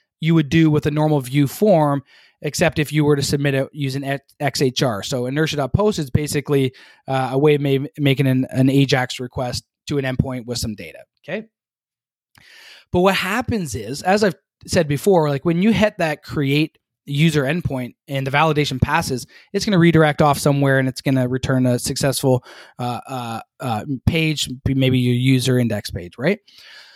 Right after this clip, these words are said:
But the tricky thing is, what do you do when validation fails? And this is, this is the cool piece. So what happens in Laravel, just, and I would imagine it'd be the exact same thing in Rails,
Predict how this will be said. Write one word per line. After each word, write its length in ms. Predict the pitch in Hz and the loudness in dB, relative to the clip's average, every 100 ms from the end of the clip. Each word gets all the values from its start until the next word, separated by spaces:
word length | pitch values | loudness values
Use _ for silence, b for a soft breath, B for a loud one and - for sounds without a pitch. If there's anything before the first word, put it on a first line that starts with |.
| B B - | B B -4
But 100 | 180 | -2
the 100 | 180 | -2
tricky 440 | - 269 294 226 | 0 0 2 0
thing 240 | 180 160 | 0 0
is, 200 | 147 147 | 0 0
what 480 | 156 135 156 233 240 | -4 -2 2 2 0
do 80 | 220 | -2
you 200 | 247 262 | 0 0
do 500 | 156 143 117 123 185 - _ _ | 2 2 4 2 0 -6 _ _
when 320 | - 147 156 | -2 0 2
validation 680 | 135 120 123 120 120 - 131 | 0 -2 -2 -4 -6 -6 -8
fails? 600 | - 208 208 117 87 - _ _ - | -2 2 4 2 -6 -18 _ _ -4
And 460 | 151 147 147 147 _ 160 | 0 2 0 -2 _ 0
this 280 | 180 233 | 2 2
is, 240 | 185 156 - _ | 0 -4 -8 _
this 200 | 175 165 | -2 0
is 140 | 170 - | -2 -6
the 100 | 147 | -8
cool 260 | - 135 | -4 -2
piece. 320 | - 87 - - b b b b b | 0 -4 -10 -18 b b b b b
So 280 | - 185 175 | 0 2 2
what 200 | 165 170 | 0 0
happens 380 | 202 247 269 202 | 0 2 2 0
in 100 | 165 | 0
Laravel, 460 | 156 160 147 135 | 2 2 2 -2
just, 180 | 165 165 | -2 -4
and 140 | 160 | 0
I 40 | 151 | 2
would 120 | 147 | 4
imagine 320 | 147 175 208 | 4 2 2
it'd 80 | 160 | 0
be 80 | 147 | 0
the 100 | 135 | 0
exact 300 | 127 139 156 | 0 0 0
same 160 | 160 | -2
thing 200 | 139 139 | -2 -4
in 120 | 131 123 | -4 -4
Rails, 480 | 123 123 101 - | -4 -4 -6 -10